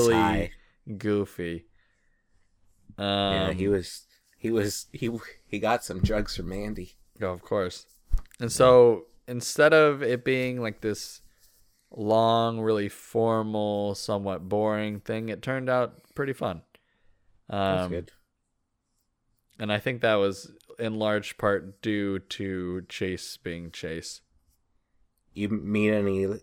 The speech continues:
Speaker 2: meet any ladies?
Speaker 1: Um, not really.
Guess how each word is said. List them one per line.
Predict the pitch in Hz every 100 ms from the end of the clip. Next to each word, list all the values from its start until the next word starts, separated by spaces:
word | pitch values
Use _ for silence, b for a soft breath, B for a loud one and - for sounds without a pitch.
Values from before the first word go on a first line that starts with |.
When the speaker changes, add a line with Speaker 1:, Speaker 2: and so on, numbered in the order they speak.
| _ _ -
Speaker 2:
meet | 104 98
any | 98 98 92
ladies? | 92 98 101 110 - - - _ _ _ _ _ -
Speaker 1:
Um, | 180 185 180 180 180 175 139 _ _ _ _ _ _ _
not | 143 151 147
really. | 147 143 104 98 117 123